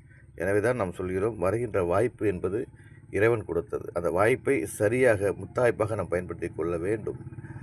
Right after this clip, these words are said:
அ, நாம் சுகாதாரமாக வாழ்க்கையை தேர்வு செய்து கொள்ள வேண்டும்.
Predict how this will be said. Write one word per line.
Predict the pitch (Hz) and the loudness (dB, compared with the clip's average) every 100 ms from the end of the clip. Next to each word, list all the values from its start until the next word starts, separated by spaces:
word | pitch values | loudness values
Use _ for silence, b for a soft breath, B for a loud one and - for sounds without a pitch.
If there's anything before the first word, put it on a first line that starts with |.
| B B B B - | B B B B 2
அ, | 98 95 95 101 | 4 4 4 4
நாம் | 107 120 | 4 2
சுகாதாரமாக | 110 123 151 147 143 143 143 143 | 6 12 12 12 10 8 6 8
வாழ்க்கையை | 127 127 123 127 127 117 113 107 - - - - - - - - - - | 8 8 4 0 2 0 -2 -2 0 0 2 4 2 2 0 0 0 2
தேர்வு | 147 156 151 | 6 8 8
செய்து | 135 113 | 4 4
கொள்ள | 113 107 | 6 6
வேண்டும். | 104 123 127 85 - | 6 4 2 -4 -4